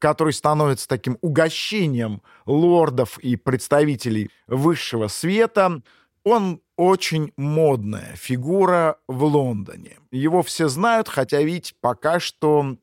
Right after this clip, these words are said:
никаких, в общем, значительных подтверждений того, что он великий писатель, нет. В восемьдесят втором году Оскар Уайльд отправляется в турне по Соединенным Штатам Америки.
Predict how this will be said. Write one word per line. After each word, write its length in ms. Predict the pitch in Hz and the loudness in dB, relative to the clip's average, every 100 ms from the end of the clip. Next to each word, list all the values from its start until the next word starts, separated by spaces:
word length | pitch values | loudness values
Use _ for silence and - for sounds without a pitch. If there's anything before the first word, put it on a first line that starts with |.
| - | -6
никаких, 640 | 127 147 143 170 - - _ - | 0 0 0 -2 -4 -18 _ -2
в 100 | 139 | -2
общем, 380 | 151 - 127 - - | -2 -2 -4 -6 -10
значительных 1040 | 123 117 127 180 180 226 190 131 110 98 | -6 -2 0 0 0 0 -2 -2 -6 -8
подтверждений 1040 | _ - - 131 143 139 151 220 208 196 180 - | _ -12 -4 0 2 0 -2 0 2 2 0 0
того, 260 | 135 160 | 2 2
что 220 | 170 - | 2 0
он 100 | 143 | 0
великий 400 | 117 123 131 - | 0 -2 -4 -4
писатель, 640 | 107 123 110 135 117 117 120 | -6 -4 0 0 0 -2 -2
нет. 300 | 139 113 - _ _ _ _ _ _ | 0 -4 -8 _ _ _ _ _ _
В 60 | 131 | 0
восемьдесят 400 | 226 214 190 - | 0 0 -6 -2
втором 320 | 156 165 156 | 0 0 0
году 400 | 135 151 165 220 | 0 0 2 0
Оскар 280 | 208 - 131 | 0 -2 -2
Уайльд 380 | 135 170 165 - | 2 2 2 -2
отправляется 1200 | 131 123 - 123 127 156 170 170 165 - - 151 | -6 -6 -4 -2 0 0 2 2 0 -4 -4 -2
в 120 | 131 | -2
турне 800 | - 135 131 123 147 156 165 165 - _ _ | -6 -4 -2 -2 -2 0 0 0 -4 _ _
по 380 | 143 151 156 151 139 _ | 0 4 4 2 -6 _
Соединенным 800 | - - 139 123 143 151 143 135 | -8 -2 0 0 0 0 0 -2
Штатам 540 | - - 139 131 123 | -4 0 0 0 0
Америки. 760 | 127 143 156 139 104 - - | 0 2 2 0 -2 -10 -18